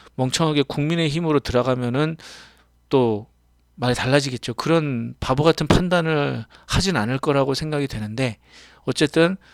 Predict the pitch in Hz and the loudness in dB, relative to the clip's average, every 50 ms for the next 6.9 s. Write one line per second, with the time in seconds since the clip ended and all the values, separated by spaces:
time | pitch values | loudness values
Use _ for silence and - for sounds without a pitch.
0 | _ _ _ _ _ _ - 123 131 127 160 156 - - 147 131 - - 143 147 | _ _ _ _ _ _ -2 -2 0 0 0 -2 -2 -2 -2 -2 -2 -2 0 2
1 | 151 165 151 - 233 208 - 208 202 180 156 - - - - 139 139 156 180 220 | 2 2 2 2 2 2 2 2 0 -2 -2 -6 -8 -10 -8 -2 2 4 4 4
2 | 226 - - - - - - - _ _ _ _ _ _ _ - 135 127 123 123 | 2 0 -8 -20 -20 -20 -20 -20 _ _ _ _ _ _ _ -8 -6 -4 -4 -4
3 | 120 120 - - 139 151 151 175 - _ _ _ _ _ _ _ _ _ _ - | -4 -2 0 0 0 2 0 0 -2 _ _ _ _ _ _ _ _ _ _ -12
4 | 123 110 - - - 180 175 175 160 - - 180 196 196 139 113 - - - - | -12 -10 -10 -8 -6 -2 -2 0 0 0 0 2 4 4 4 2 0 -6 -18 -20
5 | _ _ - - 143 139 143 147 139 131 117 139 139 135 127 - 135 131 123 - | _ _ -10 -6 -4 -4 -2 -2 -2 -2 -4 -4 -6 -6 -4 0 0 0 0 -2
6 | - 120 127 131 123 - - - 143 135 123 - 165 180 196 214 240 | -6 -8 -8 -8 -8 -8 -8 -6 -6 -4 -4 -2 0 2 2 2 2